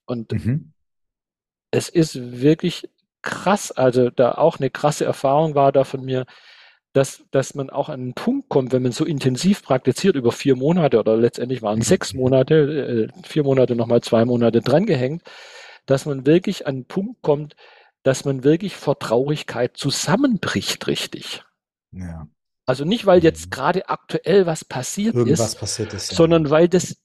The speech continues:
Speaker 1: in uns ist.
Speaker 2: Ja, Mann. Ja.
Speaker 1: Und das hat damit zu tun, dass man,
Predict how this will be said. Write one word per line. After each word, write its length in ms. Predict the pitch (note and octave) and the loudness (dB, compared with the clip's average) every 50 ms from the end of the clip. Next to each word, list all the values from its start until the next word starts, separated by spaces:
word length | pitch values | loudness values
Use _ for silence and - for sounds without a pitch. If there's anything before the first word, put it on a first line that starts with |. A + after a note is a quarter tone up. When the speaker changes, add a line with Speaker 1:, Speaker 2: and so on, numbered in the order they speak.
| _ _ - | _ _ -8
Speaker 1:
in 260 | A3+ A#3+ C#4+ C4+ B3+ _ _ | -8 -8 -8 -10 -12 _ _
uns 400 | - D#3 C3 A#2+ A2+ - - - _ | -10 -10 -10 -10 -12 -16 -20 -20 _
ist. 380 | - G2 - - - - - _ _ _ _ _ _ | -18 -16 -16 -16 -20 -20 -20 _ _ _ _ _ _
Speaker 2:
Ja, 420 | - E2+ E2+ E2 E2 E2 D#2+ D#2 D#2 | -12 -10 -8 -8 -8 -8 -8 -10 -10
Mann. 400 | D2+ D2+ D2+ D2+ D2 D2 - _ _ _ _ _ _ _ _ _ _ _ _ _ | -12 -12 -14 -14 -16 -18 -20 _ _ _ _ _ _ _ _ _ _ _ _ _
Ja. 340 | F2+ F2 E2 D#2+ D2+ D2 C#2+ _ _ _ - - - - _ | -12 -12 -12 -12 -14 -16 -20 _ _ _ -20 -20 -20 -16 _
Speaker 1:
Und 220 | - E3 C#3+ C3 - | -8 -6 0 2 2
das 180 | E3+ - - | 2 2 2
hat 160 | - F#3+ - | -2 -2 -2
damit 240 | G3+ F#3 F3+ E3+ E3 | -4 -6 -6 -6 -10
zu 140 | - - D#3+ | -10 -10 -12
tun, 500 | - - - - F3 F3+ G3+ A3 C4+ D4 - _ _ _ _ _ _ _ _ _ _ _ _ _ _ _ _ _ _ _ _ _ _ _ _ _ _ | -12 -12 -10 -8 -6 -4 -2 -2 -2 -4 -8 _ _ _ _ _ _ _ _ _ _ _ _ _ _ _ _ _ _ _ _ _ _ _ _ _ _
dass 260 | - C#3+ D3+ - - | -2 0 0 -2 -2
man, 300 | D#3+ D#3 D3+ D3+ D3 - | -2 -2 -2 -2 -4 -12